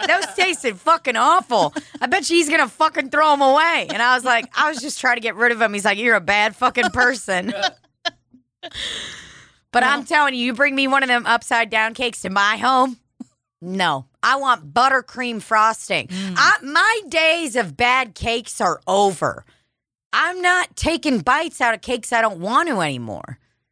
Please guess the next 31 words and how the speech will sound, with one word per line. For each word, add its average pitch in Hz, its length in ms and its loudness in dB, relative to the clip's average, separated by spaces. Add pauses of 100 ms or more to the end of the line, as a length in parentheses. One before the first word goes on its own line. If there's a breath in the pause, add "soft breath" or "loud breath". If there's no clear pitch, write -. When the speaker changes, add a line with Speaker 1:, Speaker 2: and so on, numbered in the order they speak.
(600)
Speaker 1:
You 285 100 0
know 349 100 4
how 339 100 6
many 330 200 -4
shitty 311 460 0
cakes 294 280 0
I've 294 140 2
had 285 140 2
in 285 80 -4
my 277 160 0
life? 277 340 0
Speaker 2:
I've 208 160 -2
had 254 200 0
a 180 60 -10
lot. 165 360 -2 (280)
Speaker 1:
A 269 120 4
lot. 320 400 0 (100)
And 269 120 0
I'm 320 180 -2
done 320 240 0
with 294 140 0
it. 170 260 0
I'm 294 300 2
to 330 60 0
the 294 100 2
point 269 340 -2
now 233 400 2 (260 loud breath)
that, 196 180 0
yeah, 285 260 2 (160)
I'll 240 120 4
pay 320 340 0